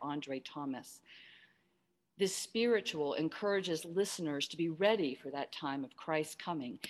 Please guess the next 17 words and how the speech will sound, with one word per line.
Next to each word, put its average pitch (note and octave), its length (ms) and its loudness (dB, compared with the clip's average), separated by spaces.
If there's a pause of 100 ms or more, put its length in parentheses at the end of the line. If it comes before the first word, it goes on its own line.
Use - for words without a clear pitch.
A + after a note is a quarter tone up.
(180)
"Keep B3 360 0
your G#3 140 4
lamps D3+ 480 -2
trimmed C#3+ 640 -4 (360)
and D3+ 260 0
burning." D#3+ 400 0 (2000)
That F3 160 0
can F3+ 140 -4
sound D#3+ 280 0
exhausting D#3 840 -2
or C#3 160 -4
even D3+ 260 -2
threatening C#3+ 560 2
to D#3 140 -6
many D#3 260 2
of B2+ 60 -8
us, - 420 -10